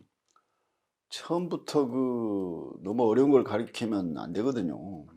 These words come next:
그러니까 이제 이러한 명상을 아이들에게 이제 사용하는 것은 아이들에게, 예, 이야기를 읽는 것과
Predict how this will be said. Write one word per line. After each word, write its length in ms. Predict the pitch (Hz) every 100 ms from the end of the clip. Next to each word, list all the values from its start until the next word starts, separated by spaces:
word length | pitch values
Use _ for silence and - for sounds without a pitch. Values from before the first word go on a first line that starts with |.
| _ -
그러니까 320 | 110 113 117
이제 200 | 107 98
이러한 540 | 95 92 110 123 120
명상을 840 | 107 113 117 127 131 98 85 147 196 - _ _ _ _ _ _ _ _
아이들에게 580 | 76 92 117 123 120 117
이제 200 | 110 101
사용하는 640 | - 120 123 117 113 110
것은 540 | 107 104 104 98 127 143
아이들에게, 880 | 98 104 113 110 98 80 110 143 151 - -
예, 160 | 90 92
이야기를 680 | 101 123 131 123 120 117
읽는 360 | 92 117 120 117
것과 480 | 107 95 92 69